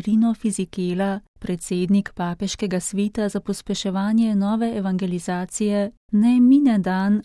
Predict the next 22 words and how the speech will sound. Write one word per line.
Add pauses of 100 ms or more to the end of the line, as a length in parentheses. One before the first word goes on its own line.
ko
papež
Frančišek
ne
bi
opozarjal
na
težke
situacije, (120)
ki
se
nahajajo
pred
našimi
raztresenimi
očmi. (400)
Milijoni
beguncev
bežijo
pred
pritiskom
nasilja,